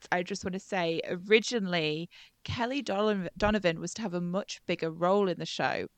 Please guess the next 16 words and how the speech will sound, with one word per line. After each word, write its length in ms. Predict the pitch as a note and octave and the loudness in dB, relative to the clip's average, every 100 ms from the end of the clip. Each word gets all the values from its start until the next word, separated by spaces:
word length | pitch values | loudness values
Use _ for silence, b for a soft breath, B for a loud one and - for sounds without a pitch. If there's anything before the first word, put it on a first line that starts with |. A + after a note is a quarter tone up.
| - | -2
and 80 | F3+ | 0
they 60 | |
wanted 440 | E3+ F3+ G#3 C#4 - | 2 2 2 -2 -4
to 160 | B3 | 0
reveal 680 | A3 A3 F3+ E3+ D#3+ D#3+ D#3+ - | 4 4 2 2 4 2 0 -2
that 160 | - | -2
she 220 | - F#3 | -2 -2
was, 380 | F3 E3 E3 E3 - | 0 2 2 0 -2
um, 340 | D#3+ D#3+ E3 - _ _ - | 0 0 -2 -8 _ _ -10
a 80 | E3 | -8
succubus. 960 | - G#3+ - - B3 D#4+ G#4 - - - | -6 -4 -4 -4 -2 -2 -2 -8 -10 -14
So 220 | - A#3+ G#3+ | -8 -2 -2
do 120 | G3+ | 0
you 60 | |
know 240 | G3 G3+ G3 | 0 0 2
what 280 | G3 F3+ | 0 0